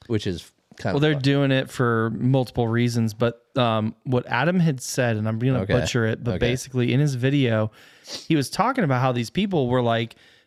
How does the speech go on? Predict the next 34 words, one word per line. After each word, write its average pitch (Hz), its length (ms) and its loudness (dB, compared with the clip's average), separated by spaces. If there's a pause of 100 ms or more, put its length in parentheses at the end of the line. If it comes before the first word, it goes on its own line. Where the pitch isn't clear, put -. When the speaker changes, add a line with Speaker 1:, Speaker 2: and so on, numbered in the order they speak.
Speaker 2:
blazing 123 540 0
their 180 140 2
own 185 120 0
trail, 113 380 0
Speaker 1:
<clears throat> - 200 0
Yeah. 165 160 2
Speaker 2:
ru-, 135 160 2
running 139 300 2
over 175 240 2
shrubs 123 580 0
and 110 260 2
bushes 113 560 0
and, 107 240 0
you 127 80 0
know, 113 80 0
plants. 117 520 -4 (520)
But 127 180 0
the 123 80 0
big 147 340 0
part 120 300 0
was, 117 400 0
is 110 200 -6 (120)
they 120 100 2
were 120 140 2
driving 120 460 2
through 151 260 0
the 139 80 2
water 120 640 0
where 123 160 2
the 113 80 2
trout - 720 -2
hatch. 190 720 0
Speaker 1:
Yeah, 113 100 -4
yeah. 147 280 -2